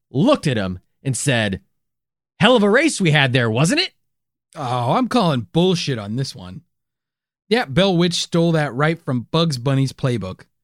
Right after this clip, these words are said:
Speaker 2: Give credit where credit is due, Bell Witch.
Speaker 1: Hmm, yeah,
Speaker 2: That's a
Speaker 1: well,
Speaker 2: Bugs Bunny bit.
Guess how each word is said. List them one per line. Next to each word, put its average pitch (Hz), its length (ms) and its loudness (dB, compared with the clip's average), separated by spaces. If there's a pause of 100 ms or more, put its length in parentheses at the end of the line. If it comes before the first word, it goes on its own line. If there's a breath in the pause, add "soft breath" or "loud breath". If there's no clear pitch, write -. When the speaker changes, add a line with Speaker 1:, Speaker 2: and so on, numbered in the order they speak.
(340)
Speaker 2:
Give 370 180 0
credit 247 280 2
where 170 100 0
credit 196 340 2
is 131 180 -2
due, 175 220 2
Bell 120 280 -4
Witch. 135 420 -4 (180)
Speaker 1:
Hmm, 147 80 -14 (160)
yeah, 190 220 -14
Speaker 2:
That's 220 180 -2
a 202 60 2
Speaker 1:
well, 143 120 -6
Speaker 2:
Bugs 208 280 2
Bunny 170 320 0
bit. 120 400 -2